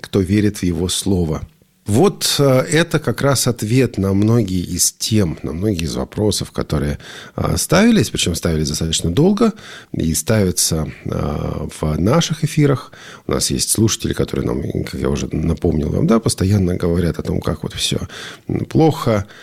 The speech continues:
а, как все несправедливо, ну и так далее. Но, а, смотрите, есть и другая сторона. Да, мы христиане, и мы обращаем внимание на то, что сказал Бог.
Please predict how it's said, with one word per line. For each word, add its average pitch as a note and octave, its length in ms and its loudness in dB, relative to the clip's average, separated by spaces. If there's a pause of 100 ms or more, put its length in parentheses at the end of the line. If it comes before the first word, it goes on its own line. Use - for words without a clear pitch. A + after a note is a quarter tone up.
(200)
а, F#2 340 2
как - 240 -2
все E2 380 0
несправедливо, F#2+ 960 2 (160)
ну F#2+ 320 -4
и A2+ 60 0
так A2 200 -2
далее. E2+ 240 -4 (340)
Но, G#2+ 400 2 (380)
а, D#2+ 240 -2
смотрите, G#2+ 680 0
есть D3 360 2
и - 120 -2
другая G2 420 0
сторона. C#2 440 -6 (180)
Да, D#3 180 2
мы A2+ 160 2
христиане, G#2 680 -2 (320)
и - 20 2
мы A2 80 4
обращаем G2+ 460 2
внимание A#2 340 2
на F2+ 80 0
то, D3 140 0
что A#2 160 -2
сказал G#2 360 0
Бог. F#2+ 360 -4